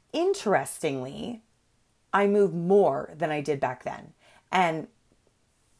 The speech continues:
obviously I have a busy life, so I have to pencil things in and make time for it and have a little bit of a routine. But what's interesting is back then, I obsessed over getting my workout in every single day. Like, if I,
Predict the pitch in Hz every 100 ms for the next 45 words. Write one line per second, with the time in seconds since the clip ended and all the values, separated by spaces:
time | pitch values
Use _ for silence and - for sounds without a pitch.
0 | _ _ _ _ _ - - 185 190 196
1 | 175 165 156 160 156 147 147 - 170 170
2 | 165 170 170 151 147 147 139 147 151 139
3 | 143 143 - 156 160 160 151 147 - 156
4 | 156 151 151 151 143 143 147 - 220 214
5 | 151 - - - - 196 185 - 196 208
6 | - 165 - 165 165 160 151 165 202 214
7 | 170 151 143 - - - 165 170 143 -
8 | - - - 147 - - - 170 160 156
9 | 147 135 143 - _ _ _ _ _ _
10 | _ - 165 156 147 135 143 135 131 131
11 | - 156 135 147 143 139 131 127 123 -
12 | 185 170 160 170 - - 175 170 175 175
13 | 190